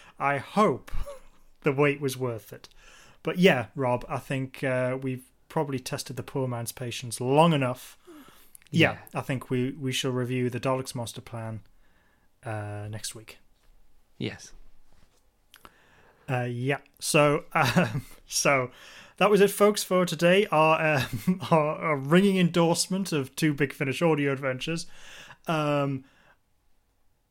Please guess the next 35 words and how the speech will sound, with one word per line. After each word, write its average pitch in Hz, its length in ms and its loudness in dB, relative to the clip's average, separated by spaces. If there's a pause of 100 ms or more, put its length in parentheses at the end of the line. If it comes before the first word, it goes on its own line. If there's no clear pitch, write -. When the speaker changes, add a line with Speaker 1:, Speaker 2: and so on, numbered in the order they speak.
(180)
Speaker 1:
uh, 143 300 -2
and 147 120 0
yes, 233 320 2
next - 300 -2
week, 143 340 -2
uh, 131 320 0
I 127 80 -4
think 135 220 -6
it, 135 120 -6
<laughs> - 20 -16
I 104 40 -14
think - 340 -6
it'll 123 80 -10
be 120 80 -6
a 113 40 -6
lot 113 180 -8
better. 117 200 -4
We 117 120 -6
will 120 240 -6
actually 123 260 -10
have 120 200 -8
a, 120 180 -6
a 127 120 -12
story 120 440 -6
with 117 200 -8
an 127 120 2
awful 165 320 10
lot 123 220 -2
to - 80 -14
talk 117 240 -10
about 117 220 -12
and 120 120 -12
is 113 100 -10
very 127 460 0
memorable. 117 540 -8